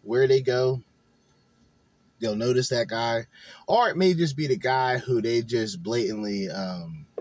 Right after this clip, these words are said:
you know, ghost.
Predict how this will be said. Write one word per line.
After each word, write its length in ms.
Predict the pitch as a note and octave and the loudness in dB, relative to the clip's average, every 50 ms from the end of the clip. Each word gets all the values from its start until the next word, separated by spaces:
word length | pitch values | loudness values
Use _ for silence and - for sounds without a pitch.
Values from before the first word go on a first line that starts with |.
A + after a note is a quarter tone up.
| - _ _ _ _ _ _ _ _ _ _ _ | -16 _ _ _ _ _ _ _ _ _ _ _
you 100 | - E3 | -6 -2
know, 300 | D3+ A#2+ A2 G2+ F#2+ F#2+ _ _ _ _ _ _ _ _ _ _ _ _ _ _ _ _ | 0 0 2 0 -2 -6 _ _ _ _ _ _ _ _ _ _ _ _ _ _ _ _
ghost. 500 | - A2+ G#2+ G#2+ G#2 G#2 - - - - | -4 -2 0 0 0 -2 -4 -8 -12 -14